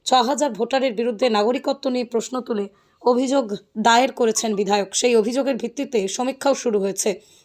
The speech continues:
অন্যদিকে কাকদ্বীপের রামকৃষ্ণ স্বামী বিবেকানন্দ প্রতাপাদিত্যনগর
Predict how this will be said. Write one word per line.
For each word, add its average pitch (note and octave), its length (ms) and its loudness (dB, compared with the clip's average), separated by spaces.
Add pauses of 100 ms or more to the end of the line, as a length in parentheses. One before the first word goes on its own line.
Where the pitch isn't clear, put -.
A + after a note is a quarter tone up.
(120)
অন্যদিকে D#4 420 2
কাকদ্বীপের A#3+ 540 0
রামকৃষ্ণ A#3+ 460 -2
স্বামী A#3 280 0
বিবেকানন্দ B3+ 560 -2
প্রতাপাদিত্যনগর A#3+ 960 -2